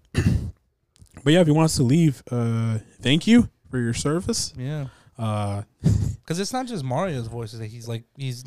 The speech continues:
Speaker 2: he's done. He's also
Speaker 1: Yeah.
Speaker 2: done, I think he's done Luigi's. I think he also does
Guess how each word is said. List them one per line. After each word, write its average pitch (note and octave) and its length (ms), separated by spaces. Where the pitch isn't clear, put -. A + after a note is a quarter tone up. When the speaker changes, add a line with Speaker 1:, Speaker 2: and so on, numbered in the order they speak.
Speaker 2:
he's B2 220
done. A#2 200
He's A#2+ 160
also C#3+ 180
Speaker 1:
Yeah. G2+ 120
Speaker 2:
done, A#2 480
I A#2+ 40
think B2+ 200
he's C#3+ 160
done D3+ 160
Luigi's. B2+ 640
I B2 140
think A#2 180
he B2 180
also B2 280
does A#2 760